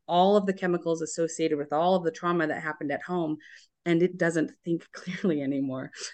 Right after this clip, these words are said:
It's not there. And so having a reminder system in place so that we make our <laughs> decisions, we make our choices based on what I've already decided when I was clear-headed and working, and I remember to do that,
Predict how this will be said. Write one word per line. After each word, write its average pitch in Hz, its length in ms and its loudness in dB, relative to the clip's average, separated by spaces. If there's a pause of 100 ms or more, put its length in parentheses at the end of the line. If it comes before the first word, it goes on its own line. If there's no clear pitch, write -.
(140)
It's 175 240 -4
not 170 320 0
there. 170 240 4
And 156 160 0
so 160 160 -2
having 175 360 4
a 160 60 2
reminder 160 460 4
system 151 540 -4 (400)
in 170 240 6
place 160 640 0 (280)
so - 140 -12
that 151 180 2
we 160 100 2
make 160 420 4
our 202 100 6
<laughs> 202 100 2
decisions, 190 540 0
we 160 80 4
make 165 240 4
our 180 100 6
choices 185 500 0
based 180 300 0
on 208 120 -2
what 190 120 2
I've 170 180 4
already 175 320 2
decided 185 480 0
when 170 140 0
I 156 80 4
was 160 180 0
clear-headed 175 500 0
and 165 120 0
working, 160 520 -4 (440)
and 156 160 -2
I 160 60 4
remember 160 560 2
to 165 140 -8
do 156 220 -6
that, 135 260 -4